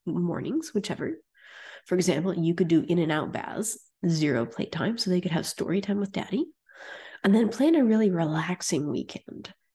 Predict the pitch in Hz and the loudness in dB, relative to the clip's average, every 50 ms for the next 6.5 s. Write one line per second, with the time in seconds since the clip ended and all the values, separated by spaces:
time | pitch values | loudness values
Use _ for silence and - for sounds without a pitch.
0 | _ _ _ _ _ - 190 180 175 180 180 170 165 165 151 156 151 147 175 160 | _ _ _ _ _ -4 -2 0 2 2 2 0 0 0 0 0 0 0 0 -2
1 | 160 - - - - - - - 190 185 180 180 170 185 175 170 - 175 160 156 | -2 -4 -6 -8 -12 -8 -2 0 2 2 2 2 2 0 -2 -2 -2 -2 -2 0
2 | 147 - - 175 160 151 160 - - - - - - - 220 208 208 220 233 254 | -2 -2 -2 -2 -2 -2 -2 -4 -4 -4 -4 -4 -2 0 0 2 2 2 0 0
3 | 208 160 - - - 156 185 160 160 165 156 - - - 180 170 170 165 - _ | 0 -2 -4 -4 -4 -2 -2 0 0 -2 -4 -6 -6 -4 -2 0 0 -2 -2 _
4 | - 196 202 208 226 269 311 311 - - _ _ _ _ - - - - - - | -2 0 0 0 0 -2 -6 -8 -10 -14 _ _ _ _ -20 -20 -18 -18 -18 -18
5 | - - _ - - 247 240 - 220 202 190 175 170 170 - - - - 226 247 | -18 -16 _ -4 0 0 2 4 4 2 4 2 0 -2 -4 -6 0 4 4 6
6 | 247 247 208 190 180 175 175 - 185 - | 6 6 6 6 6 4 4 2 0 -2